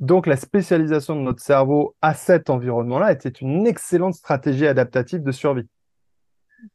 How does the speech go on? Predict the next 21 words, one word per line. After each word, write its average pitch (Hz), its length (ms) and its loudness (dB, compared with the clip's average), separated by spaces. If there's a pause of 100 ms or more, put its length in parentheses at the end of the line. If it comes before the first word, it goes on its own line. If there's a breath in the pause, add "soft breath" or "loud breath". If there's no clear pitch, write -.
(320)
En 123 140 -2
revanche, 165 480 0 (300)
la 117 80 -8
société 151 360 -2
dans 143 100 0
laquelle 135 280 2
on 131 140 0
est 156 160 4
aujourd'hui 139 400 2
et 135 60 0
la 117 100 -2
salle 123 160 -4
dans 117 80 -4
laquelle 110 200 -4
on 117 80 -4
meurt 165 220 2
n'a 127 120 -2
plus - 200 -8
rien 151 220 0
à 147 40 4
voir. 139 320 0